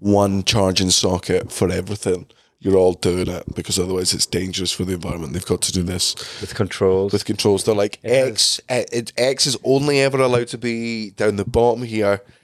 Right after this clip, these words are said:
Speaker 2: Uh-huh.
Speaker 1: This is only ever allowed to be go. That's only allowed to be pass." Pro Evo and fifa, sort your shit out. One of you's pass and one of you's lob. That's it.
Speaker 2: Yeah.
Speaker 1: That's it.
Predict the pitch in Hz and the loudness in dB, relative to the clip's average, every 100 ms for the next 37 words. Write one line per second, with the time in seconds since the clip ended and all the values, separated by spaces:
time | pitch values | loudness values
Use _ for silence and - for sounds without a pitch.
0 | 104 101 113 113 113 117 113 107 107 104 | -14 0 2 4 2 2 2 2 2 0
1 | 98 117 98 104 95 - - - 101 98 | -2 -6 -2 0 0 -4 -14 0 2 2
2 | 107 101 98 92 92 92 - 185 180 - | 2 2 2 2 0 -6 -6 -6 -4 -6
3 | - - - _ - - 123 120 104 104 | -8 -20 -20 _ -4 2 4 4 4 4
4 | 98 95 98 90 107 - 98 92 - 98 | 4 2 -2 -4 -6 2 2 2 2 0
5 | 98 - 90 90 92 95 101 110 - 110 | 0 0 0 0 0 0 2 0 -2 0
6 | 98 - 92 92 92 87 87 82 90 - | 0 0 -2 -4 -2 0 0 0 0 0
7 | 90 - _ _ 95 87 - 95 - 95 | -2 -6 _ _ -4 -2 -4 -8 -2 -2